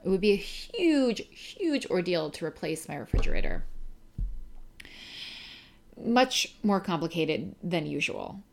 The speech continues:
And also, this is a much more difficult time when we really, really need our refrigerators and our freezers. So I, like, I was basically, like, a mo-, a paralyzed. I was paralyzed because I couldn't even deal with all of the things that this meant. Oh my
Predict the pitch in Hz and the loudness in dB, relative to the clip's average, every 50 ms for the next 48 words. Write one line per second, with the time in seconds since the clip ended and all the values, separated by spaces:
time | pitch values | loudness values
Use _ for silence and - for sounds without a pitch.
0 | _ _ _ _ _ - - 202 208 196 196 185 180 - 190 170 170 - - - | _ _ _ _ _ 0 2 4 4 6 4 4 4 2 0 -2 -2 -2 -4 -4
1 | 190 180 175 170 165 165 - - - - - - - - _ _ _ _ _ _ | -2 0 2 2 0 0 -2 -6 -6 -6 -8 -12 -18 -20 _ _ _ _ _ _
2 | _ _ _ _ _ _ _ _ _ - - 190 190 180 170 170 165 - 180 160 | _ _ _ _ _ _ _ _ _ -4 -2 0 0 2 2 2 2 0 0 -2
3 | 175 - 160 - - - - - 202 185 175 165 160 156 160 - - 170 170 - | -2 -6 -6 -8 -6 -6 -4 -2 0 2 2 2 0 -2 -4 -4 -4 -4 -4 -4
4 | - _ _ _ _ _ _ _ - 185 180 156 175 190 - - - - - - | -6 _ _ _ _ _ _ _ -2 0 0 2 2 2 2 0 -4 -8 -8 -4
5 | - - - - - - 208 233 240 214 202 202 - 110 185 185 180 - 196 175 | -2 0 0 0 0 0 0 0 0 2 2 0 0 0 -2 -2 -2 -2 -4 -2
6 | 175 170 170 165 160 160 - 165 147 151 - - 165 156 160 - - - - - | -2 -2 -2 -2 -4 -4 -4 -8 -10 -8 -6 -4 -4 -4 -4 -6 -6 -6 -6 -6
7 | - - - - - - - - - - - - - 233 208 196 202 208 233 226 | -8 -12 -14 -18 -18 -18 -20 -20 -20 -20 -14 -6 0 2 4 4 6 6 6 6
8 | 254 240 233 - 196 233 254 262 262 - 247 254 - 320 - 247 202 175 175 170 | 6 4 4 2 2 2 2 4 8 8 8 8 8 2 4 4 6 6 6 4
9 | - - 170 170 175 165 - - - - - 196 - - - - 156 160 156 151 | 2 2 -2 0 -2 -4 -6 -8 -16 -12 -12 -12 -10 -10 -8 -6 -6 -4 -4 -4
10 | - - - - - - - - - - - - _ - - - 170 165 - - | -6 -6 -8 -10 -10 -10 -12 -14 -14 -14 -16 -18 _ -18 -12 -10 -10 -10 -10 -8
11 | - 165 165 170 160 - 127 143 - - - 190 165 160 160 - - 185 170 165 | -6 -4 -4 -2 -2 -2 -4 -6 -6 -8 -10 -6 -4 -6 -6 -6 -6 -6 -4 -4
12 | 156 156 160 156 151 - 139 151 175 - - - - - - 160 151 147 147 151 | -4 -6 -8 -8 -6 -6 -4 -4 -4 -4 -6 -8 -6 -2 0 0 0 0 -2 -4
13 | 165 156 - - 127 113 117 160 - 131 - - - - - - - - - - | -6 -8 -10 -8 -10 -10 -10 -10 -12 -12 -14 -14 -14 -14 -12 -12 -12 -12 -14 -14
14 | - - 147 160 156 165 170 180 - 160 143 135 170 | -12 -10 -10 -8 -8 -10 -10 -10 -10 -10 -8 -10 -10